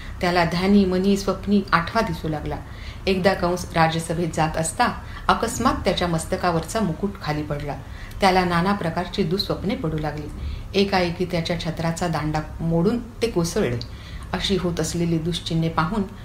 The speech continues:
कंस फारच घाबरला. त्याने सर्व महाबलाढ्य राक्षस व प्रधानांना बोलवले.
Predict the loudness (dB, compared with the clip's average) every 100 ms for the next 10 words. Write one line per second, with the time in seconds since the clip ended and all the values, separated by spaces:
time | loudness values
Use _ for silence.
0 | -6 0 0 0 -2 0 0 -2 -6 -6
1 | -6 -8 -10 -14 -14 -8 -2 0 0 2
2 | 2 2 2 2 2 4 4 2 0 0
3 | -2 -4 -4 -6 -6 0 2 2 2 2
4 | 2 0 0 -2 -2 -4